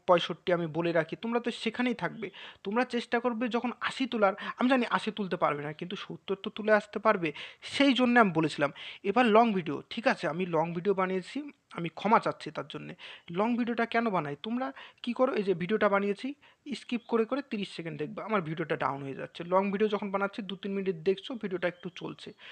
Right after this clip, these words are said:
তোমরা, এ, আমি লং ভিডিও না, আমি শর্ট ভিডিওই বানাবো তোমাদের জন্যে।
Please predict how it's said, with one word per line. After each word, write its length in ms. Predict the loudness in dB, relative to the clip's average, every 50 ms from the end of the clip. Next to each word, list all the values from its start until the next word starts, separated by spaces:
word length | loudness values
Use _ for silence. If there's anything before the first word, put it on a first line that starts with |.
| -20 -20 _ -6
তোমরা, 220 | -2 2 2 2 2 0
এ, 140 | -14 -16 -14 -6 0
আমি 240 | 2 4 4 4 2
লং 320 | 4 4 4 4 6 2
ভিডিও 160 | 2 0 0
না, 100 | 2 2
আমি 180 | 0 0 0 -4
শর্ট 260 | 0 4 4 4 6
ভিডিওই 260 | 4 0 0 0 2
বানাবো 280 | 2 2 2 2 -2 -2
তোমাদের 320 | -6 -6 -8 -8 -8 -6
জন্যে। 220 | -8 -8 -8 -8